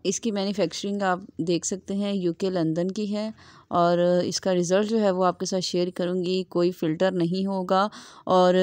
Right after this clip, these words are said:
आपके साथ जो है वो रिज़ल्ट शेयर करूँगी ताकि अगर आप ये चीज़ परचेज़ करते हैं, ये प्रोडक्ट, तो आपको कैसा रिज़ल्ट मिलेगा, ठीक है।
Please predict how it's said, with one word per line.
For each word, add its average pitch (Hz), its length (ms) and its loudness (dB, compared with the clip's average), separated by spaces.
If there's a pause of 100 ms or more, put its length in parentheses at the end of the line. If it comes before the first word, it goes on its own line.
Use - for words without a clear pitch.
आपके 170 380 2
साथ 180 220 -2
जो 196 100 -4
है 185 140 0
वो 175 140 0
रिज़ल्ट 175 300 0
शेयर 180 280 -2
करूँगी 190 420 -2
ताकि 185 280 -2
अगर 180 220 -2
आप 170 180 0
ये 175 140 -2
चीज़ 170 360 -4
परचेज़ 165 400 -2
करते 175 340 -6
हैं, 175 320 -2 (400)
ये 185 120 2
प्रोडक्ट, 180 520 2
तो 196 140 -4
आपको 180 280 -2
कैसा 180 400 0
रिज़ल्ट 165 440 0
मिलेगा, 135 420 -4
ठीक 170 240 -10
है। 208 140 -6